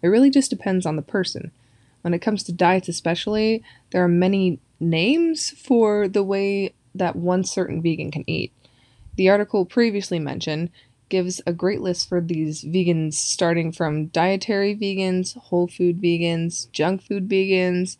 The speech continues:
raw food vegans, and low-fat raw food vegans. I am personally a junk food vegan,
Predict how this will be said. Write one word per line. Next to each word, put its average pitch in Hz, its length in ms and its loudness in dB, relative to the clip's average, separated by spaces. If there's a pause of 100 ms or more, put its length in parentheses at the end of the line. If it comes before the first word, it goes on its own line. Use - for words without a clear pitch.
(380)
raw 202 160 4
food 226 260 -2
vegans, 220 680 0 (100)
and 156 420 -2
low-fat 170 600 2
raw 120 160 0
food 156 240 -8
vegans. - 480 -10 (560)
I 196 120 0
am 220 120 0
personally 190 480 -4
a - 20 -4
junk 208 400 -4
food 160 240 2
vegan, 143 500 0